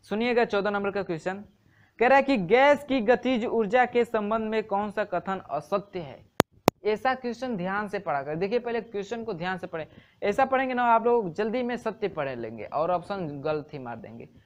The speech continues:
तो क्वेश्चन को, ऐसे क्वेश्चन आए तो उसको थोड़ा ध्यान से पढ़िएगा। नहीं छूट जाता है, असत्य छूट जाता है, सत्य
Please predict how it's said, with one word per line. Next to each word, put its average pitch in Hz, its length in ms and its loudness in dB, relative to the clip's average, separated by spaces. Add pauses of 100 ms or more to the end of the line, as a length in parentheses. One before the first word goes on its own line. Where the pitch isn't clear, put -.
(200)
तो 208 60 -4
क्वेश्चन 226 440 -4
को, 247 240 0
ऐसे 196 320 0
क्वेश्चन 226 400 -4
आए 202 260 -2
तो 220 140 -8
उसको 226 440 -2
थोड़ा 196 280 -6
ध्यान 170 380 -6
से 160 120 -8
पढ़िएगा। 120 500 -10 (360)
नहीं 208 500 -4 (440)
छूट 196 160 -2
जाता 208 360 -2
है, 220 140 -4
असत्य 143 440 -8
छूट 131 240 -12
जाता 123 300 -8
है, 123 100 -6
सत्य 185 460 -6